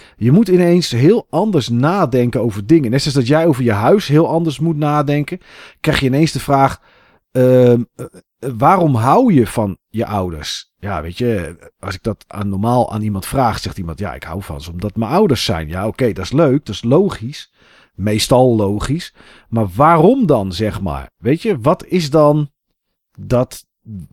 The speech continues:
wat is de eigenschap waarom je van die persoon houdt? En dan moet je er in één keer over na gaan denken.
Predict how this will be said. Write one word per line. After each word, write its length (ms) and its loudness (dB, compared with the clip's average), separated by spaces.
wat 320 -2
is 100 -4
de 80 0
eigenschap 720 0
waarom 360 2
je 120 4
van 360 0
die 220 -4
persoon 400 0
houdt? 280 -2
En 80 -4
dan 100 0
moet 100 0
je 60 2
er 80 2
in 100 0
één 120 0
keer 120 -4
over 220 0
na 280 -4
gaan 220 -4
denken. 420 -8